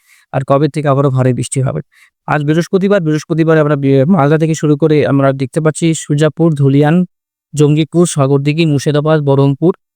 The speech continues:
এসব অঞ্চলে ভারী বৃষ্টি, দমকলে ভারী বৃষ্টি, বেলডাঙ্গাতে ভারী বৃষ্টি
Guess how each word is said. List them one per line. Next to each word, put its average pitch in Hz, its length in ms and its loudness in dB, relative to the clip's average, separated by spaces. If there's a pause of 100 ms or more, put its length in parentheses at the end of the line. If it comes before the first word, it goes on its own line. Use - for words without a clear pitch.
(280)
এসব 143 260 0
অঞ্চলে 143 300 0
ভারী 131 280 0
বৃষ্টি, 139 360 -4
দমকলে 135 440 0
ভারী 135 220 -2
বৃষ্টি, 135 280 -4
বেলডাঙ্গাতে 131 520 2
ভারী 131 220 2
বৃষ্টি 131 320 -2